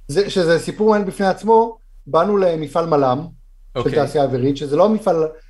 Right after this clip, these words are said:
Speaker 1: מפעל מבט עושה את הלוויינים, מלם אחראי על מערכות הנעה. אמרנו להם, "תשמעו, אנחנו צריכים מערכת הנעה ביפרופלנט." זה מערכת הנעה שיש בה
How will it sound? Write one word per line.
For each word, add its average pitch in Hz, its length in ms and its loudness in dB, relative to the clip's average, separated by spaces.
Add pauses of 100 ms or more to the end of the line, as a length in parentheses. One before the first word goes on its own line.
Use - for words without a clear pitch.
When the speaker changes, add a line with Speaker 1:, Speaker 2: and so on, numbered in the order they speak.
(140)
Speaker 1:
מפעל 170 240 0
מבט 175 380 0
עושה 151 180 -12
את 139 60 -2
הלוויינים, 170 580 0
מלם 185 380 0
אחראי 165 240 0
על 160 80 4
מערכות 151 320 -2
הנעה. 135 240 0 (720)
אמרנו 156 180 4
להם, 185 120 -2
"תשמעו, 214 200 2
אנחנו 156 180 0
צריכים 175 240 -6
מערכת 165 340 0
הנעה 156 300 0
ביפרופלנט." 143 800 -2 (460)
זה 135 60 0
מערכת 151 240 0
הנעה 165 220 0
שיש 156 200 -4
בה 147 220 2